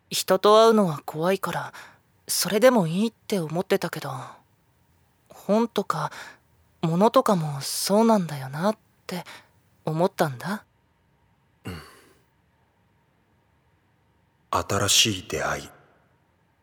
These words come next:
Speaker 2: 嬉しい言葉のはずなのに、なんだか。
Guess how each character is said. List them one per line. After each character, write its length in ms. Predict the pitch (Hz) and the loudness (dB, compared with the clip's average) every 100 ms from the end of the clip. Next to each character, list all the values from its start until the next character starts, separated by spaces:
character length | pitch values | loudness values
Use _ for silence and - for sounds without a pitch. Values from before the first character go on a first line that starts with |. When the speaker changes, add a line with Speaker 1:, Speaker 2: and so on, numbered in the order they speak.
| _ _ _ _ _ _ _ _ _ _ _ | _ _ _ _ _ _ _ _ _ _ _
Speaker 2:
嬉 480 | 107 127 127 - 135 | 2 4 6 4 2
し 80 | 110 | -4
い 20 | |
言 240 | - 107 | -6 -4
葉 100 | 101 | -4
の 100 | 101 | -4
は 180 | 95 95 | -4 -4
ず 160 | - 98 | -4 -4
な 120 | 101 | -8
の 120 | 95 | -8
に、 80 | 78 76 - _ _ _ _ _ _ _ _ _ _ _ _ _ _ _ | -12 -16 -20 _ _ _ _ _ _ _ _ _ _ _ _ _ _ _
な 140 | - 78 | -14 -12
ん 80 | 85 | -10
だ 100 | - | -8
か。 280 | - - | -8 -10